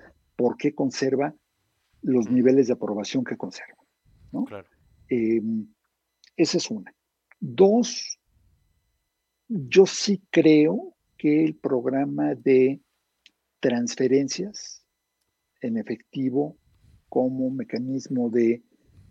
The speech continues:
Speaker 1: apoyo a las poblaciones más pobres o de combate a la pobreza, como le quieras llamar,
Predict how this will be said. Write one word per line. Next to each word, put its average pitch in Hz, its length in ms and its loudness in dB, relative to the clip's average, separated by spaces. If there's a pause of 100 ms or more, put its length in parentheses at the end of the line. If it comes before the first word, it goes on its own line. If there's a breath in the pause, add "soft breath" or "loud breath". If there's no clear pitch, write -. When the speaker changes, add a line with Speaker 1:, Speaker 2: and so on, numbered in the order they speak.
(340)
Speaker 1:
apoyo 135 920 2
a 113 160 -8
las 120 220 -8
poblaciones 120 600 -6
más 110 200 -8
pobres 156 420 -2
o 117 40 -4
de - 60 -8
combate 120 380 -6
a - 20 -2
la 104 120 -8
pobreza, 127 440 -4
como 113 200 -8
le 98 100 -10
quieras 139 260 -2
llamar, 165 320 -6